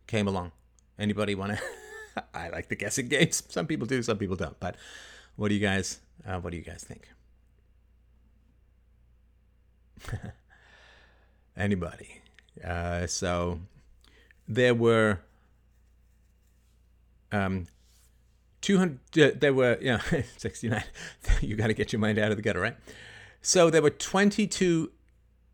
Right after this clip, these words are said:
million active, mo-, twenty-two, twenty-two M M plus active wallets.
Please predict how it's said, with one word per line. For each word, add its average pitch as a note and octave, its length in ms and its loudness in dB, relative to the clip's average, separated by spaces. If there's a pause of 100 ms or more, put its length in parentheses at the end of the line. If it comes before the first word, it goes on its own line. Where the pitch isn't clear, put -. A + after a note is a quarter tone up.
(440)
million B2+ 640 2
active, A2 420 -2
mo-, A#2+ 160 0 (180)
twenty-two, C3+ 520 -4
twenty-two F3 420 0
M B2+ 160 2
M A2+ 120 2
plus G#2+ 340 -4
active G2+ 260 -6
wallets. G2 380 -16